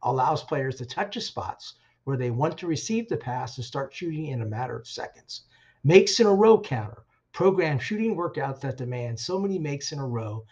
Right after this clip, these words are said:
before the gun will move to another area. Made at a spot, require made shots at a spot before going to the next spot. And a speaker system, play music through Bluetooth with your phone.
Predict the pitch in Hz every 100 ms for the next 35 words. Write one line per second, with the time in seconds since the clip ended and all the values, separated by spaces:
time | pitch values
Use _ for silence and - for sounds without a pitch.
0 | _ _ 131 - 147 123 117 131 143 135
1 | 131 131 127 123 - 113 104 - - 95
2 | 95 - - _ _ _ 127 143 165 214
3 | 220 - 165 151 - 156 - - _ _
4 | - 131 - 135 127 120 139 202 - 202
5 | 156 165 208 202 - 113 - 127 - 120
6 | 117 113 127 127 123 117 110 - - -
7 | - _ _ _ - 170 - - 240 240
8 | 120 127 - 101 92 - _ - 147 135
9 | 175 196 220 - 202 196 175 139 - 123
10 | - 123 117 113 110 104 -